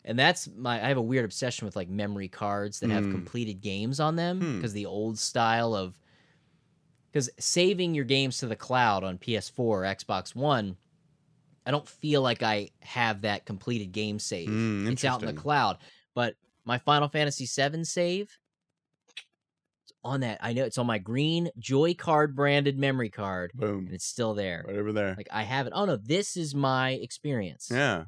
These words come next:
Speaker 1: I have it physically.
Speaker 2: I can show people.
Speaker 1: All I can do is be like, "Well, I got this," but it's got so much else on it.
Speaker 2: Mm-hmm.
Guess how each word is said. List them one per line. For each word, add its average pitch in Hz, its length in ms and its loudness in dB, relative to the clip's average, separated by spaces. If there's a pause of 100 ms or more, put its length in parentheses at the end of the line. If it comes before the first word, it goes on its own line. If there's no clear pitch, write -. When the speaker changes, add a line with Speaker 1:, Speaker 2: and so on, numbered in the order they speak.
(100)
Speaker 1:
I 151 240 0
have 143 380 -2
it 90 100 -6
physically. 117 540 -6
Speaker 2:
I - 20 -8
can 139 120 -6
show 156 480 -2
people. 71 560 -10
Speaker 1:
All 135 140 2
I 156 80 6
can 151 120 -2
do 156 80 4
is 139 80 0
be 143 80 4
like, 151 120 6
"Well, 202 100 8
I 185 100 10
got 165 240 6
this," 160 720 2 (180)
but - 80 -8
it's 123 100 -8
got 151 140 -2
so 170 140 2
much 147 160 0
else 127 200 2
on 147 220 4
it. 92 160 -4
Speaker 2:
Mm-hmm. 101 540 0